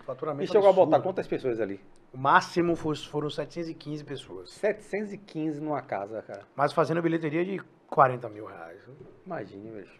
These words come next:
Speaker 1: É.
Speaker 2: Caraca, velho.
Speaker 1: Muita gente. Entenda,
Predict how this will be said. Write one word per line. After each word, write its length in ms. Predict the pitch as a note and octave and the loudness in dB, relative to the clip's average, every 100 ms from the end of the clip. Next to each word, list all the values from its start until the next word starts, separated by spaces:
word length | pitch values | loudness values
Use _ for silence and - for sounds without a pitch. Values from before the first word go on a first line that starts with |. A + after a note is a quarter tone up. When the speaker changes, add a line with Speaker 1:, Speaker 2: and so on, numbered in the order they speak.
| - | -20
Speaker 1:
É. 160 | - _ _ _ _ _ _ _ _ _ _ _ _ _ _ _ _ _ _ _ _ _ _ _ _ _ _ _ | -20 _ _ _ _ _ _ _ _ _ _ _ _ _ _ _ _ _ _ _ _ _ _ _ _ _ _ _
Speaker 2:
Caraca, 600 | - A2+ G2+ F2+ F2 - F#2 | -10 -8 -8 -12 -14 -14 -14
velho. 220 | E2+ F2 | -16 -16
Speaker 1:
Muita 240 | A2 B2 D#3+ | -14 -8 -8
gente. 400 | G#2 B2 - A#2 - - - - _ - | -10 -16 -16 -20 -20 -20 -20 -20 _ -10
Entenda, 400 | D#3+ E3+ D3 A#2+ | -2 2 2 0